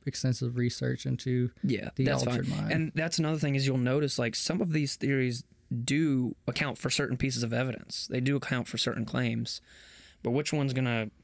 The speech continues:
Speaker 2: account for all the evidence or most of it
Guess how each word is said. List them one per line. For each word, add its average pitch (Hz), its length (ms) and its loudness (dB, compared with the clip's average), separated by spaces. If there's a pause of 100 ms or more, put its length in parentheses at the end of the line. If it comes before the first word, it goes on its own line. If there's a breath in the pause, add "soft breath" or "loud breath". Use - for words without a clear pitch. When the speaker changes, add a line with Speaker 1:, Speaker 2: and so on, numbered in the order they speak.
Speaker 2:
account 120 320 -4
for 113 200 0
all 117 240 2
the 107 180 -4
evidence - 380 -8
or 117 100 0
most 120 440 2
of - 120 -4
it - 260 -8